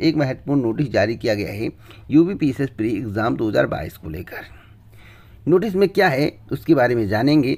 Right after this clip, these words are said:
लेकिन उससे पहले वीडियो को लाइक, शेयर कर दें। इसी प्रकार की ऑथेंटिक जानकारी के लिए चैनल को सब्सक्राइब कर लें, बेल आइकन दबा दें, all पर सेलेक्ट कर दें, जिससे हमारे वीडियो का नोटिफिकेशन आप तक सबसे पहले पहुंच जाए, वीडियो को आप सबसे पहले देख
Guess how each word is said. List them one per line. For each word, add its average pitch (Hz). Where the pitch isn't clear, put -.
लेकिन 147
उससे 156
पहले 139
वीडियो 127
को 120
लाइक, 110
शेयर 127
कर 127
दें। 107
इसी 151
प्रकार -
की -
ऑथेंटिक 135
जानकारी 113
के 127
लिए 123
चैनल 107
को -
सब्सक्राइब -
कर 101
लें, 110
बेल 113
आइकन 104
दबा 95
दें, 92
all 110
पर 92
सेलेक्ट 110
कर 113
दें, 101
जिससे -
हमारे 156
वीडियो 143
का 147
नोटिफिकेशन 135
आप 131
तक 131
सबसे 113
पहले 104
पहुंच 120
जाए, 101
वीडियो 123
को -
आप 98
सबसे 107
पहले 98
देख 85